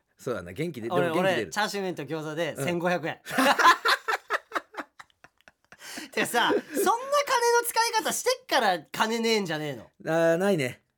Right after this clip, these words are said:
Speaker 2: はい。非常にね。
Speaker 1: <laughs> でも、あの、スポンサーつけば金もらえるでしょ、だって。
Speaker 2: スポンサーついてくれよ、頼むから。
Speaker 1: うん。
Speaker 2: ちょ、いない？
Speaker 1: あのー、
Speaker 2: 来た、来て。
Speaker 1: スポンサー、ヘゲリ。いない？株式会社ヘゲリ。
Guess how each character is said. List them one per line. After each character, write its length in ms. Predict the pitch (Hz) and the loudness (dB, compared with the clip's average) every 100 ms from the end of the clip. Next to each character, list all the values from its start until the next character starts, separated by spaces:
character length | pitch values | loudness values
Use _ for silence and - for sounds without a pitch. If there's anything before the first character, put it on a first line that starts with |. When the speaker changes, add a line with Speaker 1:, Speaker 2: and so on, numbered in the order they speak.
| - | -2
Speaker 2:
は 180 | 220 | 0
い。 140 | 175 - _ _ _ _ _ _ - - - | 0 -4 _ _ _ _ _ _ -18 -14 -8
非 100 | 180 | -4
常 160 | 202 | -2
に 100 | 202 | -2
ね。 200 | 196 202 _ _ _ _ _ _ | -2 -6 _ _ _ _ _ _
Speaker 1:
<laughs> 540 | - - - - - | -20 -20 -20 -20 -6
で 60 | 170 | -2
も、 120 | 151 | 0
あ 60 | 151 | 0
の、 80 | |
ス 100 | 147 | -4
ポ 120 | - 247 | -2 -2
ン 80 | |
サ 140 | 240 233 | 2 0
ー 40 | |
つ 100 | 220 | 0
け 80 | 214 | -2
ば 80 | 143 | -2
金 220 | 151 139 | -4 -6
も 120 | 135 | -4
ら 60 | 135 | -2
え 40 | |
る 80 | 127 | -2
で 60 | 101 | -6
し 40 | |
ょ、 40 | |
だ 60 | 92 | -12
っ 20 | |
て。 100 | 85 | -16
Speaker 2:
ス 60 | - | -6
ポ 160 | 262 269 | -2 0
ン 60 | |
サ 160 | 262 247 | 2 0
ー 60 | |
つ 160 | 247 330 | 0 -4
い 80 | 392 | -4
て 100 | 254 | -2
く 100 | 208 | -2
れ 80 | 359 | 2
よ、 120 | 320 | 2
頼 240 | 226 226 214 | 2 0 0
む 100 | 202 | 0
か 120 | 180 | 0
ら。 260 | 151 98 - | 0 -4 -8
Speaker 1:
う 120 | 127 | -8
ん。 160 | 123 82 - _ | -8 -10 -16 _
Speaker 2:
ち 100 | - | -4
ょ、 40 | |
い 200 | 403 196 | -2 -2
な 100 | 277 | 0
い？ 20 | 381 466 622 | 0 0 -4
Speaker 1:
あ 40 | 202 | 2
の 20 | |
ー、 40 | 226 | 4
Speaker 2:
来 20 | |
た、 60 | |
来 440 | 233 233 226 233 233 | 4 4 4 2 2
て。 60 | |
Speaker 1:
ス 100 | 214 | 0
ポ 80 | - | -2
ン 120 | 269 | -2
サ 100 | 247 | 2
ー、 140 | 254 247 | 4 4
ヘ 140 | 233 | 6
ゲ 120 | 269 208 | 6 4
リ。 220 | 143 165 | 2 0
い 20 | |
な 140 | 220 | 2
い？ 40 | 262 | 2
株 200 | 214 196 | 2 0
式 120 | - | 4
会 100 | 220 | 2
社 60 | 180 | 2
ヘ 120 | 175 | 2
ゲ 80 | 180 | 2
リ。 220 | 131 - | 2 -2